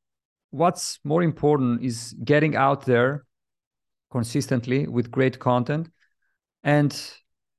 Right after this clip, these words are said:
I would say that at the end of the day, you, you, this will, like, teach you and give you the insights you need in order to understand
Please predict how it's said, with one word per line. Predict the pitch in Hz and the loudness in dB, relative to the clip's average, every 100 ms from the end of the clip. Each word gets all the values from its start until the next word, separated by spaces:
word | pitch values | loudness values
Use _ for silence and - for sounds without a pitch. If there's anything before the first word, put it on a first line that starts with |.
| _ _ _ | _ _ _
I | 139 185 | -2 0
would | 208 | 0
say | - 127 | 0 0
that | 117 | 0
at | - 117 | -2 -2
the | 131 | -2
end | 156 | 0
of | |
the | 139 | -2
day, | 120 131 | 0 0
you, | 120 123 - | 0 -4 -8
you, | 117 117 | -10 -6
this | 123 160 | -2 0
will, | 151 135 113 - _ _ _ | 2 2 2 -6 _ _ _
like, | 113 120 120 - | -4 -4 -4 -14
teach | - 165 - | -4 -2 0
you | 127 | 0
and | 117 - | 0 0
give | 151 147 | -2 -2
you | 123 | -2
the | 127 | 0
insights | 143 - 123 117 | 0 -2 -2 0
you | 120 | 0
need | 147 127 107 - _ _ 127 | 2 0 -2 -14 _ _ -4
in | 127 | 0
order | 139 135 135 | 0 0 -2
to | 131 | -4
understand | 123 113 - 147 143 120 113 | -4 -6 -4 0 2 0 -2